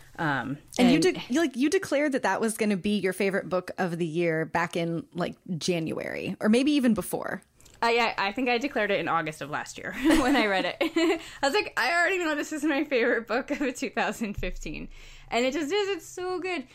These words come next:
Speaker 1: And it's published by Liveright, and they are just killing it this year with, with books. Like, they just keep getting better and better and better.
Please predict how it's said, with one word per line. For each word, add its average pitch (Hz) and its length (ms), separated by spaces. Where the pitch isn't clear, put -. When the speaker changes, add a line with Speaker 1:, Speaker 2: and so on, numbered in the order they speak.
Speaker 1:
And 254 140
it's 262 100
published - 360
by 254 180
Liveright, 269 600
and 214 220
they 233 280
are 202 180
just 190 200
killing 359 520
it 233 160
this 160 240
year 139 320
with, 170 220
with 180 300
books. - 260
Like, 151 240
they 190 120
just 180 120
keep 226 160
getting 175 280
better 208 260
and 185 140
better 180 260
and 165 100
better. 160 300